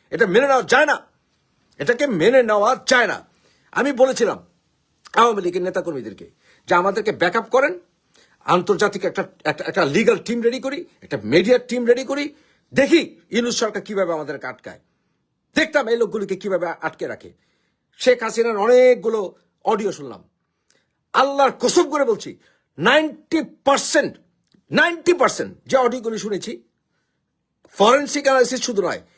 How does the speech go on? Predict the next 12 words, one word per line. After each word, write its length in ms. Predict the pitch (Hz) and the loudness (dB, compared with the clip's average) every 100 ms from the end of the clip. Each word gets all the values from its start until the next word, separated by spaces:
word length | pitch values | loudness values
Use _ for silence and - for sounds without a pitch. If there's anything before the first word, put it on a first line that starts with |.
| _ - | _ -6
সেগুলোতে 300 | 220 247 269 - 220 | -2 0 0 2 0
আর্গুমেন্টে 520 | 294 311 339 240 - - _ 262 | 2 0 0 -2 -6 -12 _ -2
শুধুমাত্র 420 | 294 320 294 294 247 175 - 220 | 0 0 0 0 -2 -4 -2 0
আমি 100 | 294 294 | 2 -2
এরকম 200 | 285 254 | -4 -2
করবো 160 | 233 196 127 | -2 -2 -6
না 40 | - _ | -10 _
যে 40 | 208 | -2
এটা 100 | 214 240 | -2 -2
মনে 120 | 240 190 | -2 -2
হয় 120 | 202 | -2
শেখ 100 | 226 | -4